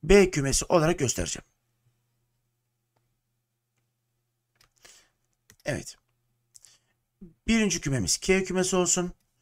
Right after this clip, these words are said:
Şu dairemiz L kümesi. Bu da M kümesi.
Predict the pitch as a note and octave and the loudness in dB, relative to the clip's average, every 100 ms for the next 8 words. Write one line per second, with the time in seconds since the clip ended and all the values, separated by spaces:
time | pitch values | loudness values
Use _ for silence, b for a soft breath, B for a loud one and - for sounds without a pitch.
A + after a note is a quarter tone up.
0 | _ _ - F3+ G3+ F#3 E3+ B2+ - - | _ _ -12 4 6 6 4 0 -2 -4
1 | _ C#3 B2 D#3 F#3+ F#3+ F#3 F3 F#3 F#3 | _ -8 -2 2 2 0 0 2 2 0
2 | - _ _ _ - G3+ G#3 G3+ E3+ E3+ | -6 _ _ _ -2 4 4 4 4 4
3 | B2+ E2 C#2 - | 2 -4 -4 -4